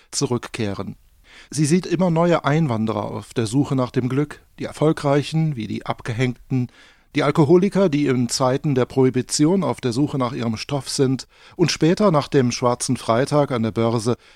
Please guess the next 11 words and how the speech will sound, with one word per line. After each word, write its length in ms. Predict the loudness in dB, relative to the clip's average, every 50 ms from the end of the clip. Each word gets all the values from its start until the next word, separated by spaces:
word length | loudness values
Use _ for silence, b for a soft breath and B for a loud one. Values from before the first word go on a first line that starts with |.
| b b b -4
die 80 | -2
Scharen 580 | -2 2 2 2 2 2 2 2 2 2 0 -2 -6
von 280 | -6 -4 -4 -4 -4
Arbeitslosen, 1000 | -4 -4 -4 -2 -2 -4 -4 -6 -6 -6 -4 -2 -2 -2 -2 -2 -2 -4 -4 -6 -12 -10 -4
Obdachlosen, 840 | -4 -4 -4 -2 -4 -4 -2 -2 -4 -2 -2 -2 -4 -6 -6 -8 b b b b b b b b
Hoffnungslosen. 840 | -2 -2 -2 -2 -6 -6 -6 -8 -6 -6 -6 -6 -8 -10 -12 -14 -14 -20 -20 _ _ _ _ _ _ _ _ _ _ _ _ _ _ -20 _ _ _ -2 2
Die 40 | 2
U-S-amerikanische 1000 | 4 4 2 0 0 2 2 2 2 2 0 0 2 0 0 0 0 -2 -4 -4
Autorin 420 | -4 0 0 0 2 2 2 2
Jamie 340 | 2 2 2 2 0 -2 -2 -2
Attenberg 580 | -6 -4 0 0 2 2 2 2 0 0 -4